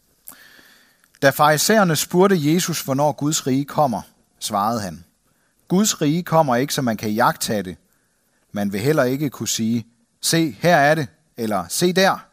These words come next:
for Guds rige er midt i blandt jer." Men han sagde til disciplene, Der skal komme dage, da I vil længes efter at se blot en af menneskesøndens dage, men I skal ikke se den. Man vil sige til jer,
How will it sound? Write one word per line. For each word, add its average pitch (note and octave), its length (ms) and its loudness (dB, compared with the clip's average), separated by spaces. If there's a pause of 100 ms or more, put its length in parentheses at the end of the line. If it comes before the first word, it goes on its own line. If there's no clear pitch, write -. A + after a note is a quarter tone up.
(460)
for C#3 140 -8
Guds F#3+ 440 0
rige C3+ 320 2
er A#2+ 200 -2
midt E3+ 400 0
i C3+ 120 -6
blandt A#2+ 420 -4
jer." - 200 -12 (1500)
Men A2 80 -4
han A#2+ 100 -2
sagde D#3 300 2
til D#3+ 160 -4
disciplene, B2 560 -6 (1120)
Der C#3+ 100 4
skal E3 180 -2
komme D#3 360 0
dage, D#3 340 4
da E3 160 2
I D#3 160 0
vil C#3 180 0
længes D#3 640 0
efter D#3 340 -2
at C3+ 120 -2
se E3 160 -2
blot D3 280 0
en G3 180 2
af C#3+ 60 0
menneskesøndens C3+ 720 -4
dage, A2+ 340 -4 (300)
men C3 160 -2 (100)
I E3+ 80 -4
skal - 180 -2
ikke D3+ 120 -4
se C#3+ 240 -4
den. - 180 -18 (1500)
Man A2+ 200 -2
vil G#2+ 80 -4
sige E3 300 0
til B2+ 220 0
jer, C3+ 200 2